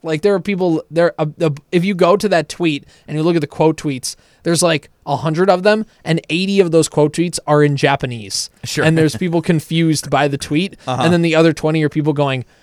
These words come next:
Speaker 1: "Oh man, the Saint Paul Saints just confused a lot of people in Japan right now."
Speaker 2: It's awesome.
Speaker 1: It's great. So anyway,
Speaker 2: One
Speaker 1: so
Speaker 2: U S dollar equals one hundred and forty-one,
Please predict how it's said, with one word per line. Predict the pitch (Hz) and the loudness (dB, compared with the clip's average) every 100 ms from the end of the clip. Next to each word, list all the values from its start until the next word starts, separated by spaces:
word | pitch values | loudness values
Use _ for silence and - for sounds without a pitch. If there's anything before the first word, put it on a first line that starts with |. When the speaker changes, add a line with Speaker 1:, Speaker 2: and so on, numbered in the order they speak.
| _ | _
Speaker 1:
"Oh | - 151 | -2 0
man, | 139 139 139 | 2 0 0
the | 135 | 2
Saint | 180 165 | 2 4
Paul | 156 | 2
Saints | 139 147 147 - | 4 2 0 -2
just | 151 - | -6 -6
confused | - 151 - 151 147 | -4 -4 -2 0 0
a | 143 | 2
lot | 127 131 | 2 4
of | 135 | 2
people | 147 131 131 | 0 -2 -2
in | 131 | -2
Japan | 127 127 110 110 | -4 -6 -8 -8
right | 110 113 | -8 -6
now." | 113 127 | -4 -4
Speaker 2:
It's | 117 113 | -2 -4
awesome. | 101 101 101 101 - | -4 -6 -8 -12 -8
Speaker 1:
It's | 147 - | -6 -2
great. | 147 127 107 - | 0 0 -2 -12
So | - 147 | -2 0
anyway, | 139 175 170 147 - - 147 | 0 0 0 0 -4 -18 -4
Speaker 2:
One | 151 220 | 2 2
Speaker 1:
so | 214 | 2
Speaker 2:
U | 233 214 | 0 0
S | 180 | 0
dollar | 135 147 131 117 113 - _ _ _ - | 2 2 4 0 -4 -10 _ _ _ -8
equals | 160 - 139 131 110 - | -8 -4 -4 -4 -6 -12
one | 110 127 160 | -6 -2 -2
hundred | 160 156 151 151 | -2 -4 -4 -8
and | 127 117 | -8 -10
forty-one, | - - 143 139 135 113 117 117 104 101 | -12 -6 -6 -6 -8 -6 -4 -4 -4 -8